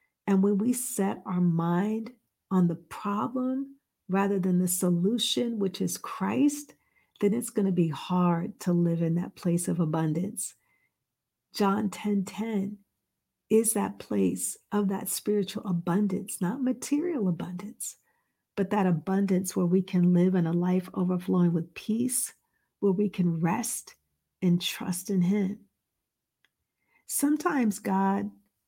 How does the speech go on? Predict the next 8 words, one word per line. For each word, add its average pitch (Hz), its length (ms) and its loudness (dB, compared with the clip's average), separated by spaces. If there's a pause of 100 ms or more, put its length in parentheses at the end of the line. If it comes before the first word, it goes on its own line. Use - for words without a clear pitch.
(1300)
presents 202 640 2
a 185 100 2
delay 180 640 2 (340)
because 196 380 0
he 214 100 -2
has 185 220 -2
something 190 500 0 (160)
better 185 560 0